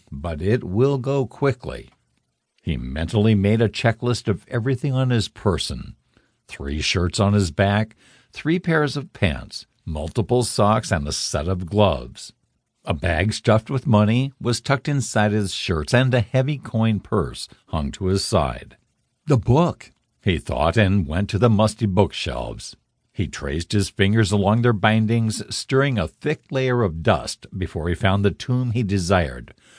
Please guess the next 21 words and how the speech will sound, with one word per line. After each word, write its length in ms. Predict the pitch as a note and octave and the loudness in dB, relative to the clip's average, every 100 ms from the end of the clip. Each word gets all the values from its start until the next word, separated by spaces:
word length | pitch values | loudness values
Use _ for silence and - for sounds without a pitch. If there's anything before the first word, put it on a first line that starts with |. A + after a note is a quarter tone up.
| - _ | -20 _
pulled 260 | - E2+ F2 | -4 -2 2
it 140 | A2+ | 0
from 200 | - A#2 | 2 0
the 100 | A#2+ | 2
shelf, 460 | A#2+ B2 A2+ B2 - _ - | 0 2 2 2 -4 _ -8
and 240 | F2+ E2 | -4 -4
blew 340 | C2+ D2+ D#2 F#2+ | -4 -4 -2 2
the 140 | G#2+ | 2
dust 400 | G2+ F#2+ F2 - | 4 2 0 -4
off. 400 | C#2 B1 - - _ _ _ | -10 -10 -14 -20 _ _ _
"Yes," 720 | - D#2 F#2 A#2 - - - - _ _ _ | -10 -6 -2 -2 -2 -6 -8 -12 _ _ _
he 200 | - E2+ | -2 -2
thought, 440 | C2+ D2 B1 D2 - _ | 0 -2 -2 -4 -8 _
and 200 | - F#2+ | -2 -2
placed 400 | - F2+ F#2+ - | -2 -2 0 2
it 140 | A#2 - - | 0 0 -2
in 140 | G2+ | 0
his 200 | F2+ D2 | 2 0
large 480 | D2+ D#2+ E2+ E2 - | -2 2 2 0 -4
pant 400 | - E2 F2+ - | -4 -2 -2 -4
pocket. 480 | - E2 C2 B1 | -2 -2 -2 -10